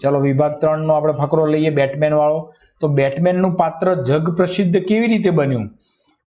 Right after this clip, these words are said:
તો કોમિક્સના કારણે. શાના કારણે? કોમિક્સ પછી એનું પાત્ર જે છે એ બેટમેનનું ખૂબ, અ, અ, આગળ પડતું બન્યું છે, બરાબર? આમ કાલ્પનિક પાત્ર છે,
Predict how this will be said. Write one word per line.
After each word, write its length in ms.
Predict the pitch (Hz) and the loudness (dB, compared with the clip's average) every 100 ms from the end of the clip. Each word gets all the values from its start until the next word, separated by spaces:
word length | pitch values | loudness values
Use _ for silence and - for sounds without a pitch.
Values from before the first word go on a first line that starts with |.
| _ | _
તો 60 | 165 | -4
કોમિક્સના 1200 | - 156 156 180 214 - - - - - 160 170 | -2 0 0 0 -2 -4 -12 -16 -20 -6 -2 0
કારણે. 520 | 170 160 151 120 101 101 _ | 0 0 0 -4 -8 -12 _
શાના 200 | 151 170 | -2 0
કારણે? 520 | 180 180 170 180 208 - - _ _ | 0 0 0 -2 -4 -8 -20 _ _
કોમિક્સ 500 | 147 156 180 220 220 - - - | 0 0 2 0 -2 -10 -8 -4
પછી 500 | 147 - 208 220 220 | -4 0 0 0 0
એનું 240 | 160 170 165 | 0 0 2
પાત્ર 380 | 147 160 165 | 0 0 0
જે 160 | 160 156 | 2 0
છે 120 | 156 | 2
એ 180 | 175 147 | 0 2
બેટમેનનું 500 | 143 135 143 151 151 | 2 0 0 0 0
ખૂબ, 400 | 147 156 151 151 - _ _ 127 | 0 0 0 -6 -14 _ _ 0
અ, 40 | |
અ, 760 | 131 131 131 - - 139 131 - - _ _ 143 | 2 2 0 -4 -6 -2 -2 -4 -16 _ _ -2
આગળ 260 | 139 147 | 0 0
પડતું 720 | 143 131 135 170 220 220 - - | 0 0 0 0 0 -6 -12 -2
બન્યું 320 | 147 151 147 | 0 2 0
છે, 140 | 120 | 0
બરાબર? 300 | 117 135 190 226 - | 2 2 0 -4 -2
આમ 200 | 151 165 | 0 2
કાલ્પનિક 460 | 185 190 190 196 165 | 0 -2 -2 -2 0
પાત્ર 360 | 147 139 123 | -2 0 -4
છે, 360 | 104 107 90 | -4 -6 -8